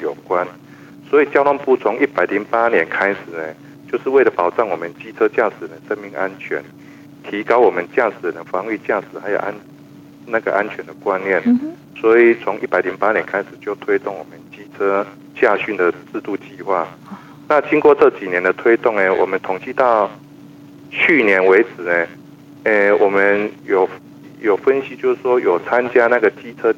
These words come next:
Speaker 1: 驾训的民众啊，比没有参加机车驾训的那个民众的那个危险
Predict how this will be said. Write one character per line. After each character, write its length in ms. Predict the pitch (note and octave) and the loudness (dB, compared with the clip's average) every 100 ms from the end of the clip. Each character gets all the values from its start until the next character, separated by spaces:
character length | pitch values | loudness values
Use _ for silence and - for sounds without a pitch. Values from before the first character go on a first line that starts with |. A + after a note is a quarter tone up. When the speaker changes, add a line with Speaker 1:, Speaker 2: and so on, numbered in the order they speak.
| - | 0
Speaker 1:
驾 140 | G2+ | -2
训 180 | - A2 | -4 -6
的 100 | F#2 | -6
民 200 | F#2 F2+ F#2 | -6 -14 -4
众 140 | A2 F2+ | -4 -2
啊， 100 | E2+ - - - - - - | -8 -12 -20 -20 -20 -20 -12
比 120 | G2+ | -6
没 100 | F#2+ B2 | 2 4
有 120 | G#2 | 4
参 200 | - A2+ | 2 2
加 160 | A2 G#2+ | 2 2
机 200 | - A2 | -2 -2
车 160 | A2 | -2
驾 220 | G#2 A2+ G2+ | 0 0 -2
训 180 | - G2 | -4 -4
的 160 | F2 | -4
那 140 | F2+ G2+ | -2 -2
个 140 | F2+ | -2
民 240 | F2 E2+ | -2 -12
众 180 | - G#2+ | -6 -6
的 140 | F2 F2 | -4 -6
那 100 | G2+ | -2
个 120 | F2+ | 0
危 200 | D#2+ F2 | 2 2
险 180 | F2 | 0